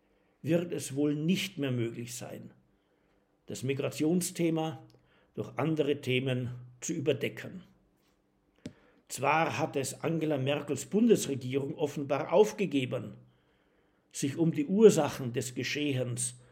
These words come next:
an Polens Ostgrenze zu kümmern. Und die kommende Regierung hofft anscheinend, mit ihrem Koalitionsvertrag schreibe sie auch der Weltpolitik vor,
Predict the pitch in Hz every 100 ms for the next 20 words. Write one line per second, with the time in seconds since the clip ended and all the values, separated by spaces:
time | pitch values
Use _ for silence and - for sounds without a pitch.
0 | _ - 120 - 147 156 147 131 - 143
1 | 143 - 135 127 123 123 123 - 143 123
2 | 127 - - _ _ _ _ _ _ _
3 | _ - - - 202 202 - 135 - 156
4 | 165 180 180 175 180 180 202 196 202 156
5 | 196 - 170 175 170 175 202 220 - -
6 | - _ _ _ _ _ - 165 190 190
7 | 185 175 175 160 143 165 233 294 - 180
8 | - 113 - 175 - _ _ _ - -
9 | 147 170 185 - 170 160 - 160 180 247
10 | 262 - 165 135 139 127 - 120 76 -